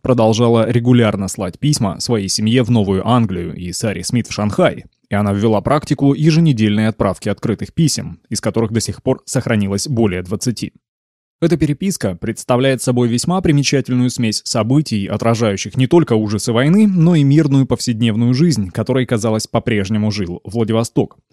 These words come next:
С одной стороны, в письмах представлена целая галерея портретов людей, показанных проницательно и ярко.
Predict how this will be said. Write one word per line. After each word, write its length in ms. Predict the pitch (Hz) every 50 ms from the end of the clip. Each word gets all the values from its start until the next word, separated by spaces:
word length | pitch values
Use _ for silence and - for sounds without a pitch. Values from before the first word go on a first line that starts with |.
| _ _ - - - - _ -
С 100 | - 143
одной 220 | 143 160 220 233
стороны, 340 | - - 196 190 190 196 185
в 80 | - -
письмах 400 | 185 180 151 170 156 143 - -
представлена 640 | - 123 113 - - - 135 123 123 127 123 123 117
целая 380 | - - 185 180 175 160 143
галерея 540 | 123 113 123 123 123 127 127 135 123 110 98
портретов 580 | - - 98 - - - 117 107 - - - -
людей, 340 | 131 120 127 151 175 165 -
показанных 600 | - 107 101 - 120 113 101 104 101 95 - -
проницательно 680 | - 117 120 123 117 - - 175 165 - 127 107 101 98
и 120 | 95 113
ярко. 540 | 110 104 110 117 110 - - - - -